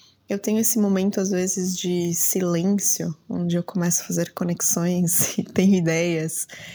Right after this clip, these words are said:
E isso acontece de diferentes formas, às vezes caminhando na rua, às vezes entre projetos, às vezes sentada na minha sala, como eu estou agora. E f-, minha mente faz pá!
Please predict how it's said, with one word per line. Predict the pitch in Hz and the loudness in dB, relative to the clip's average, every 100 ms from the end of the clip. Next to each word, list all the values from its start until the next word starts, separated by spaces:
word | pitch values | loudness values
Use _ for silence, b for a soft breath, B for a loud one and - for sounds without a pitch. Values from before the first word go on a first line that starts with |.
| B - | B -4
E | 214 | -2
isso | 254 302 | 0 -2
acontece | 285 247 240 254 | -2 -2 -2 0
de | 247 220 | -2 -2
diferentes | - 208 220 254 - | -2 0 0 -2 -2
formas, | 202 202 185 180 | 0 0 0 -2
às | 175 | -2
vezes | 175 180 208 208 190 - | -2 -2 0 0 0 -2
caminhando | - 196 185 190 190 | -2 0 2 0 0
na | 151 | 0
rua, | 151 196 208 208 208 208 B B B B B | 2 2 4 2 0 -4 B B B B B
às | 185 170 | -2 0
vezes | 175 190 180 165 | 0 0 0 0
entre | 175 202 - | 0 -2 -4
projetos, | 190 175 151 165 190 - 170 | -4 -2 -2 -2 -4 -4 -4
às | 160 | -2
vezes | 165 170 180 | -2 0 0
sentada | - 170 - 165 185 | 0 0 -2 0 0
na | 185 | 0
minha | 180 185 | 0 0
sala, | - 226 240 226 226 | -2 -2 -2 -2 -4
como | - 180 | -4 -2
eu | 185 | -2
estou | 185 - 190 | -2 -2 -2
agora. | 214 208 185 202 B B B B B - | -2 0 0 -2 B B B B B -2
E | 202 | -2
f-, | - - | -2 2
minha | 202 202 | 4 6
mente | 196 196 214 - | 4 4 0 -2
faz | 208 180 - | -2 -2 -2
pá! | 233 247 220 | -2 -2 -4